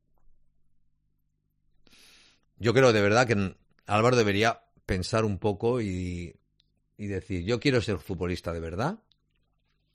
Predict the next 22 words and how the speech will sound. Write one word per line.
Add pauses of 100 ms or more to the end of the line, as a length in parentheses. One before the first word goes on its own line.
(480)
Pues
me
voy
a
un
se-,
si
no
tengo
primera,
me
voy
a
segunda
a
jugar. (2250)
Y
vuelvo (440)
como
un
gran
delantero.